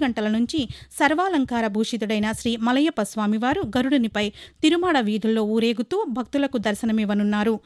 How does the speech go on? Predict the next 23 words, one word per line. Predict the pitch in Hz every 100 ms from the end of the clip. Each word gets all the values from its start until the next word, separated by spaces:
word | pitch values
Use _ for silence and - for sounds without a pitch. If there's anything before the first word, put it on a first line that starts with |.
| - _ 220
గరుడ | 226 233
సేవను | - 220 214 208
తిలకించేందుకు | 214 208 233 254 247 277 415
అధిక | 254 247 370
సంఖ్యలో | - 226 226 226 202
భక్తులు | 190 254 226
తరలిరానున్న | 233 220 220 208 202 196 196
నేపథ్యంలో | 202 208 226 254 277 392 - - -
అన్ని | 277 403 302
ఏర్పాట్లు | 233 - 233 220
పూర్తి | 208 220 240 214
చేసినట్లు | 214 262 277 -
టీటీడీ | 349 233 214 220 214
తెలిపింది. | 208 196 214 208 208 202 - _ _ _ _ -
సంక్షేమ | - 339 320 415 370 233
వసతి | - 302
గృహాల్లో | 214 233 240 226 220 240 247
ఆధునిక | 277 349 320 247
మౌలిక | 214 220 226
సదుపాయాలను | 220 226 220 247 247 254 226
కల్పించేలా | - 202 208 226 240 220 233
చర్యలు | - 208 214 202
తీసుకుంటామని | 208 - 220 208 214 220